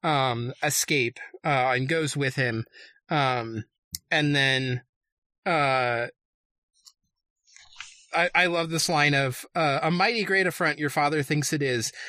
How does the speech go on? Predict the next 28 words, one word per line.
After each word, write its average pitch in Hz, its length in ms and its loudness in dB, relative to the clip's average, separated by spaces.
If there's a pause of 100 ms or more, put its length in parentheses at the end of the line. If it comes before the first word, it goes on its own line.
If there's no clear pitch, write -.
(100)
that 170 120 0
I 151 100 2
took - 240 -2
some 185 200 0
food 147 220 0
from 139 160 -2
him 127 240 0
this 123 220 -2
winter, 117 400 -2 (320)
but 175 80 0
I 220 140 4
shall 226 180 0
reward 175 420 0
you 185 140 0
with 175 100 0
some 151 220 0
joyful 135 360 -2
news. 170 440 -2 (180)
Your 190 140 -2
father 269 320 2
is 226 160 2
dead 240 180 0
now, 131 320 -4
and 156 140 2
you 170 100 2
must 175 240 0
return 170 320 0
home." 156 360 0